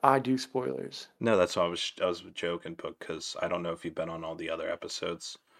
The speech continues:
Speaker 2: um, but we stopped doing that about, like, episode three. We just, we spoil. If you're gonna listen to the podcast, you know beforehand, like, "Hey,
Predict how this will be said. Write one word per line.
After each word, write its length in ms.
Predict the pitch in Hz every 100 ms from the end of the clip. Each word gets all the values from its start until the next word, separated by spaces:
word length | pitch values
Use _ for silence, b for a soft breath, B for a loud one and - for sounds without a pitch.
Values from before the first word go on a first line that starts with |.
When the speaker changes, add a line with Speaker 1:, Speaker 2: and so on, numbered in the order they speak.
| b b -
Speaker 2:
um, 460 | 82 80 80 - _ _ _ _ _ -
but 220 | 76 85
we 80 | 85
stopped 400 | - 85 80 -
doing 180 | 80
that 160 | 78 76 -
about, 260 | 90 87
like, 220 | 85 - 85
episode 400 | - - 76 -
three. 240 | - - -
We 100 | -
just, 300 | 82 - - -
we 140 | 87
spoil. 320 | - - 82
If 80 | 90
you're 80 | 110
gonna 140 | 113 107
listen 260 | 113 107
to 40 | 95
the 80 |
podcast, 680 | 87 92 87 - 82 - - 87
you 100 | 87
know 160 | 87
beforehand, 840 | 87 - 82 82 82 82 82 - -
like, 280 | - - -
"Hey, 300 | - -